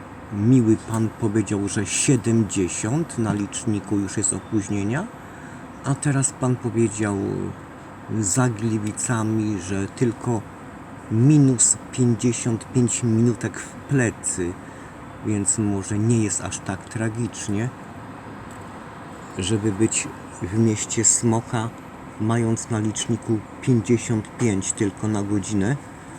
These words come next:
opóźnienia, więc trzymajcie kciuki, żeby było wszystko w porządku. Pozdrawiam. To są Katowice. Dzięki.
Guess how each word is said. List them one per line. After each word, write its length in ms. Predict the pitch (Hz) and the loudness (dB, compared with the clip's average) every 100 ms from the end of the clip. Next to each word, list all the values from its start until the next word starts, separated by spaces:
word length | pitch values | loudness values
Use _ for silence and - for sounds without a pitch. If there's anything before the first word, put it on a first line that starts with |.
| - - - 113 | -16 -16 -8 -6
opóźnienia, 840 | - - 117 107 117 104 90 80 - 101 | -6 0 0 2 2 2 2 -2 -6 -4
więc 240 | 110 107 - | -2 -2 -4
trzymajcie 580 | - 123 110 101 - | 0 2 2 0 -4
kciuki, 600 | - - - 110 - 110 101 | -4 -4 0 -2 -2 -4 -2
żeby 360 | 107 98 101 | 0 0 -2
było 320 | 95 104 101 | 0 0 0
wszystko 440 | 95 - 95 - 87 | -4 -6 -6 -6 -8
w 40 | |
porządku. 680 | - 87 80 80 - - 156 - - - - - - - - - - - - - | -8 -8 -6 -8 -8 -4 -4 -4 -14 -16 -16 -16 -16 -16 -14 -14 -14 -14 -8 -2
Pozdrawiam. 720 | 113 - 90 85 95 123 123 - - - - - - - - - - - - - - | 0 -2 -4 -6 -2 -2 -2 -6 -14 -14 -12 -12 -12 -14 -16 -16 -14 -14 -16 -12 -4
To 180 | 113 110 | -2 -2
są 480 | - 113 110 107 104 - - - - - - | -2 0 0 0 -4 -12 -16 -16 -16 -12 -2
Katowice. 1200 | 123 117 - 101 98 101 92 90 - - 85 80 - - 92 | 0 0 -4 -2 -2 -2 -2 -4 -2 -4 -4 -6 -10 -14 -12
Dzięki. 480 | 92 87 87 113 | -8 -6 -4 -2